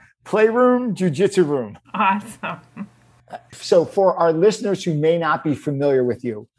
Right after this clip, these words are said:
Speaker 1: who are you and what do you do?
Speaker 2: I am Andrea, and I am a violinist
Speaker 1: That
Speaker 2: who
Speaker 1: is
Speaker 2: also does jujitsu.
Speaker 1: Not often do you hear jujitsu and violin in the same sentence, but
Speaker 2: I
Speaker 1: we're gonna
Speaker 2: know.
Speaker 1: see, we're, we're gonna see how they're related.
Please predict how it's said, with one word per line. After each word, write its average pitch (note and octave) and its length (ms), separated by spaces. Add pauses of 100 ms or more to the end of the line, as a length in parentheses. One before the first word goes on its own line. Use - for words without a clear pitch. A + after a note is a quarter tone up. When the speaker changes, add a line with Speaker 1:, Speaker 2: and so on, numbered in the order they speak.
(120)
Speaker 1:
who G#3+ 580
are D3+ 260
you F3+ 520
and C3+ 520
what C#3 220
do D3 60
you C3+ 100
do? G#2+ 240 (920)
Speaker 2:
I A3 240
am G3 340
Andrea, G3 480 (260)
and F#3 340
I G3 180
am G#3+ 160
a F#3+ 80
violinist G#3 800 (1080)
Speaker 1:
That G#3+ 120
Speaker 2:
who A#3 60
Speaker 1:
is G#3 40
Speaker 2:
also G#3+ 300
does G#3 320
jujitsu. G#3+ 960 (360)
Speaker 1:
Not E3+ 440
often G3 400
do D3 80
you D#3 160
hear D#3 200
jujitsu E3+ 680
and E3+ 80
violin F3+ 560
in C#3 80
the C3 80
same D3 260
sentence, - 560
but C3+ 260 (160)
Speaker 2:
I G#2+ 60
Speaker 1:
we're C3+ 160
gonna E3+ 140
Speaker 2:
know. G#3+ 100
Speaker 1:
see, F#3+ 140
we're, E3 280
we're G3 200
gonna G3+ 120
see - 160
how G3 120
they're F#3 120
related. D#3 460